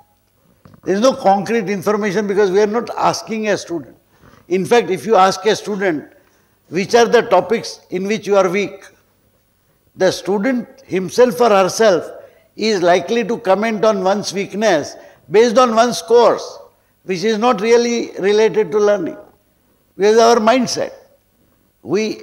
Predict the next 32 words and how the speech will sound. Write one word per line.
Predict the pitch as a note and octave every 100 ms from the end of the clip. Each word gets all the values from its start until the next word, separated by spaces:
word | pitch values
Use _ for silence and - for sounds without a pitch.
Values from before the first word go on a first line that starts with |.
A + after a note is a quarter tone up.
| -
assess | E3 - C4 A#3+ -
ourselves | D#3 G3 G#3 A#3 A3+ D3+ - - - _
based | D#3 G#3 G#3
on | A3+ A3
the | G#3
scores | - G3+ A3+ A3+
in | A#3+ A#3+
competitive | A3+ A3+ A#3+ G#3 A#3
exams. | F#3+ F3+ E3 - - _ _ _ _ _ _
We | - F#3+
don't | A#3 A3+
assess | F3 - A3
ourselves | G3 G#3 F#3 A3 G#3
independently. | G#3+ G#3+ F#3+ F#3+ D#3 - _ _ _ _ _ _ _ _ _ _ _ - _ _ _ - _ -
So | G#3
therefore, | E3+ F3+ G#3 - C4 A#3
you | G3
have | A3 A3
to |
intelligently | G#3+ F#3 A3 A3+ G#3+ A#3 G3 G#3
guess | E3+ G#3 G#3
and | A3
understand, | F3 F#3+ F#3 - E3+ C3+ - - - -
and | F3+ B3 A3+ - - _
therefore | C3 F3+ - A3+ A3+
try | - F#3 F#3+
to | F#3
build | G3 G#3 F3 - - _ _ _
what | D#3 E3+
is | G3 D#3+
known | F3 F#3+
as | F3 D#3 - -